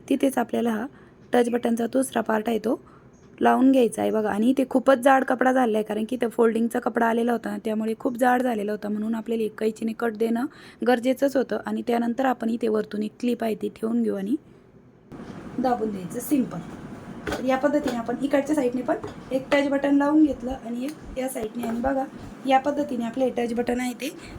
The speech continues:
लागलं गेलेलं आहे. अगदी सोपं आहे टच बटन लावणं, काहीच अवघड नाही. आणि बघा, अशा पद्धतीने आपले टू पॉकेट झाले, हे एक पॉकेट आणि हे एक पॉकेट, आणि हे पण आतल्या साईडने बघा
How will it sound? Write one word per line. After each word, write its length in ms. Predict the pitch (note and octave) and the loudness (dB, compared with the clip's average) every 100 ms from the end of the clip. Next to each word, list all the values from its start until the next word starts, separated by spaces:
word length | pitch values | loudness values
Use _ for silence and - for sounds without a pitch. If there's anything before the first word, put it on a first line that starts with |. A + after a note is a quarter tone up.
| - | 0
लागलं 400 | C#4 C4 B3 A3 | 2 4 0 -2
गेलेलं 300 | G#3+ G#3 G3+ | -2 -2 -2
आहे. 300 | F#3+ D#3+ - - - - - - - - - | -4 -10 -18 -20 -20 -20 -20 -20 -20 -12 -2
अगदी 300 | C4+ C4+ F#4+ | 0 4 2
सोपं 300 | F4+ C#4 C4+ | 2 0 2
आहे 120 | D4+ | 2
टच 220 | D4 B3+ B3 | 2 -2 -2
बटन 260 | B3+ B3+ | -4 -2
लावणं, 300 | B3 A#3+ B3+ | 0 0 0
काहीच 320 | C#4 D#4 D4+ | 0 -2 0
अवघड 320 | C4+ C4+ B3+ A#3 | 0 2 2 0
नाही. 200 | A3+ G#3 | -2 -2
आणि 120 | A#3 | -6
बघा, 240 | C4 C4 - - - - - | -6 -6 -12 -16 -18 -14 -4
अशा 200 | C#4+ D4 | -2 -2
पद्धतीने 380 | C#4 C4+ C4+ A#3 | -4 -4 -6 -10
आपले 220 | A3 A#3+ | -6 -6
टू 160 | A#3+ D4+ | -4 -4
पॉकेट 320 | C#4+ C#4 C4 | -2 -2 -2
झाले, 240 | C#4 A#3 G#3+ | -4 -4 -8
हे 200 | F#3+ B3+ | -4 -4
एक 120 | C4 | -4
पॉकेट 360 | - C4 D#4+ G4+ - | -6 -6 -4 -6 -6
आणि 200 | A#3+ E4 F4 - - - - | -6 -6 -8 -16 -20 -18 -8
हे 60 | C4+ | -4
एक 140 | A#3 - | -4 -6
पॉकेट, 280 | F#3+ - F#3 - - - - | -12 -12 -16 -16 -20 -16 -4
आणि 120 | A#3+ | 0
हे 100 | B3 | 2
पण 180 | C4 C#4+ | 2 2
आतल्या 300 | C#4 C#4 C#4+ | 2 -2 -4
साईडने 300 | C#4 A#3 A#3 | -2 -4 -6
बघा 200 | A#3 B3 | -8 -8